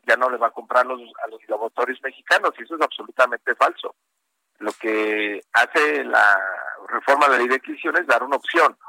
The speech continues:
Obviamente el gobierno va a buscar siempre la eficiencia en el uso de los recursos públicos, y si en determinado producto, vacuna, medicamento, los, eh, productos mexicanos son más competitivos que en el exterior, por supuesto que,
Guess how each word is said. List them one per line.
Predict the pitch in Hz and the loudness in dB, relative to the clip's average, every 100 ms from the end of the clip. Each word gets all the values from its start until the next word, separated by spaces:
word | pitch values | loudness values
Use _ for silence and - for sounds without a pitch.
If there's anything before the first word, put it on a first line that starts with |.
| - _ _ - | -20 _ _ -4
Obviamente | 123 139 127 - | 0 0 -2 -6
el | 131 | -4
gobierno | 113 110 120 | -4 -4 0
va | 117 123 | 4 4
a | 139 | 4
buscar | 123 - 120 | -2 -2 -2
siempre | - 120 - 120 | 0 -10 -8 -6
la | 110 | -6
eficiencia | - - - 117 110 123 - _ _ _ | -10 -18 -14 -12 -6 -6 -6 _ _ _
en | 107 104 | -12 -10
el | 101 | -10
uso | 110 | -4
de | 127 | -2
los | 113 | -2
recursos | 101 - 104 107 - | -4 -8 -12 -14 -4
públicos, | - 185 - - - _ - _ _ _ | -2 0 -2 -4 -10 _ -20 _ _ _
y | 104 | -18
si | - 113 117 127 - | -12 -8 -4 -4 -4
en | 113 101 104 101 98 98 98 101 98 | -6 -6 -10 -16 -20 -20 -20 -20 -8
determinado | - 104 113 104 107 131 - | -4 -2 -2 -4 2 2 4
producto, | 123 117 139 131 131 | 0 2 0 0 2
vacuna, | 113 104 110 117 117 113 | 2 2 -2 -4 -2 -2
medicamento, | 104 101 120 113 117 113 - 117 - _ _ _ _ _ _ - | -4 -4 -4 -2 -4 -6 -6 -6 -6 _ _ _ _ _ _ -6
los, | 104 98 92 | -2 -2 -2
eh, | 107 101 | -10 -10
productos | - 107 107 - 117 | -6 -8 -6 -8 -8
mexicanos | 120 117 - 123 123 113 | -10 -8 0 2 0 -6
son | 110 | 0
más | 113 - | 0 2
competitivos | 123 120 - 123 127 113 120 | -4 -4 -6 -8 -8 -8 -6
que | 123 | -2
en | 113 | 0
el | 110 | 0
exterior, | - 110 117 - | -2 0 0 0
por | - | -6
supuesto | - - - - - | -10 -6 -6 -6 -8
que, | - | -8